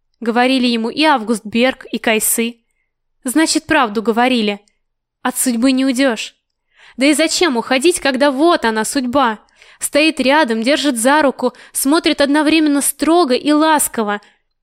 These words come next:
И от взгляда ее в душе поднимается теплая волна осознания, что все в его жизни не зря,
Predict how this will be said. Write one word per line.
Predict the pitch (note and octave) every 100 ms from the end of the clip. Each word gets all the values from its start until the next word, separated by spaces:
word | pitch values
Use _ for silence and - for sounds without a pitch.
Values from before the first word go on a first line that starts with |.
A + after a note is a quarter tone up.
| _ _ -
И |
от | B3+ G#3+
взгляда | G#3+ B3 A#3+ C#4 A#3+
ее | A3+ A#3+
в | A3+
душе | B3+ - C#4+
поднимается | C#4 C4 C4+ C#4+ C#4+ -
теплая | B3+ C#4 D4+ C#4 B3
волна | A#3 C4 C4 C#4
осознания, | - C#4+ C4 C4+ B3+ G#3+ G#3+ G#3+ - -
что | - - C#4
все | - - C#4+
в | C4
его | A3+ A3+ A#3+
жизни | C4 D4 B3
не | A#3 A#3
зря, | A3 B3 B3+ G#3